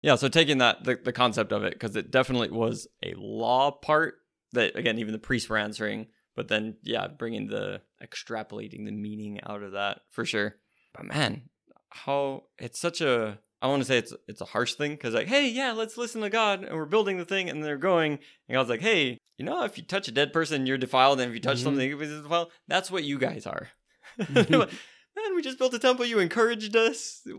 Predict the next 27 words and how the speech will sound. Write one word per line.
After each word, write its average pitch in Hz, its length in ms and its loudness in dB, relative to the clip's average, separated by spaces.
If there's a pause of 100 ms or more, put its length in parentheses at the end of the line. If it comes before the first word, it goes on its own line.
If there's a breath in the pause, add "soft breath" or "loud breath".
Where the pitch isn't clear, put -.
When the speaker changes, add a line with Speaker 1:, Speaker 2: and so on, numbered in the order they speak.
(100)
Speaker 1:
What's 180 340 -4
happening 196 460 2
here?" 123 420 2 (520)
But 120 560 4 (200)
I 123 100 4
don't 143 200 0
think 123 160 -2
that 113 140 2
it's 107 140 -4
a 113 60 -2
thing 110 260 -4
of 104 120 -6
really 113 220 -2
calling 117 300 0
them 110 120 -2
out 107 200 -4
in 104 160 -8
that 120 240 -2
sense, 98 200 -8
but - 300 -2
again, 113 300 -2
reminding 110 600 -2
them 110 180 -4
to - 100 -14
bring 117 200 -4
them 104 140 -6
back 104 480 -4